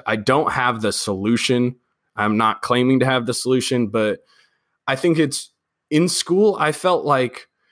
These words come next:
there was the right way to go, which is college. And then there's the,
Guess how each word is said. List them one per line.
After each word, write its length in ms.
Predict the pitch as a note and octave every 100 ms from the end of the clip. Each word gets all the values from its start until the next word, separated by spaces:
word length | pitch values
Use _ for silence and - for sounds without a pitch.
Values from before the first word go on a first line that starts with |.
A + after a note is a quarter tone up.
| _ _ _ -
there 160 | C#3
was 160 | C3 A2
the 100 | A2+
right 280 | A#2 E3 E3+
way 120 | F3
to 60 | E3+
go, 200 | F3+ F3+
which 200 | C#3+ B2+
is 140 | G#2+
college. 680 | - C3 C3 D3 E3+ - - _ -
And 180 | B2+ C3+
then 140 | B2+
there's 440 | B2+ A#2+ A2+ - _ _ -
the, 640 | G#2+ C3 B2 A#2 A2